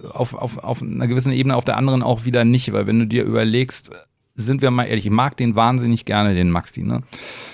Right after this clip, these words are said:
Den mögen wir alle irgendwie. Es ist halt, er ist lange da gewesen,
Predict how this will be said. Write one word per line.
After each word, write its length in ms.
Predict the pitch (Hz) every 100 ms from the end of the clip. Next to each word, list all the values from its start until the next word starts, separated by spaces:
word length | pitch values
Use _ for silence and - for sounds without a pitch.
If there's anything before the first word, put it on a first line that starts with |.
| - _ _ -
Den 140 | 104
mögen 160 | 117 127
wir 100 | 113
alle 160 | 107 98
irgendwie. 320 | 92 90 90
Es 140 | 101
ist 60 | 107
halt, 200 | 113 104 _ -
er 100 | -
ist 160 | -
lange 280 | 110 123 123
da 180 | 104 117
gewesen, 600 | 120 110 110 107 107